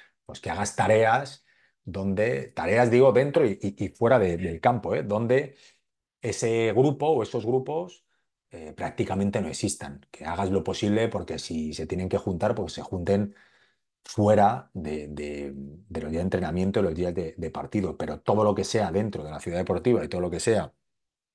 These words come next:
en dinámica de, de viaje o de partido, que los mezcles lo máximo posible, que los mezcles en las habitaciones, que los mezcle-, eh, los mezcles en las mesas, todo lo que puedas para evitar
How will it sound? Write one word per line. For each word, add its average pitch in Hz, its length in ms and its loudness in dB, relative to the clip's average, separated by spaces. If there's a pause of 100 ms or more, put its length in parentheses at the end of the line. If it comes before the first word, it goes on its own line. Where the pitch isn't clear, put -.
(240)
en 85 180 -10
dinámica 85 480 -6
de, 85 340 -6 (540)
de 78 120 -6
viaje 107 340 2
o 90 40 -4
de 90 80 -4
partido, 101 580 -2 (500)
que 71 340 -14
los 69 240 -12
mezcles 87 460 -4
lo 87 100 -4
máximo 85 320 -8
posible, 98 360 -2
que 76 80 -14
los 71 140 -12
mezcles 82 320 -8
en 85 80 -8
las 78 120 -12
habitaciones, 123 560 0
que 76 80 -10
los 73 120 -10
mezcle-, 85 460 -10
eh, 85 100 -10
los 76 140 -12
mezcles 90 420 -8
en 82 100 -8
las 78 180 -10
mesas, 120 500 2 (360)
todo 139 180 4
lo 127 100 4
que 92 100 -2
puedas 90 380 0
para 92 260 -4
evitar 107 540 0